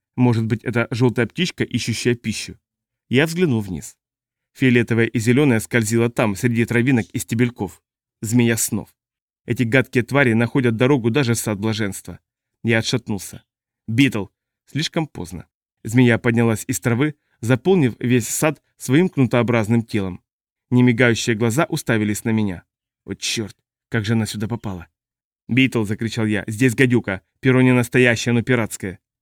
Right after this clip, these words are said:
Но Битл улетел уже слишком далеко, чтобы это его волновало.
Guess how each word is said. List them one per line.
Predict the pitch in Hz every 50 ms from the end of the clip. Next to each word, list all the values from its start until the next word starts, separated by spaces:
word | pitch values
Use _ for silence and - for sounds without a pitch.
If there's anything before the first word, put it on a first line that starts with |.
| _ _ _ _ _ -
Но | 127 131
Битл | 123 180 233 - 262 233 -
улетел | 156 139 135 127 - 208 202 -
уже | - 135 139 135
слишком | - - 139 127 117 - 135 123 117
далеко, | 127 123 127 123 - 190 190 - _ _ _
чтобы | - - - 247 214 220 -
это | - 147 139 -
его | 165 160 135 120 117
волновало. | 113 113 113 117 117 107 101 95 90 90 87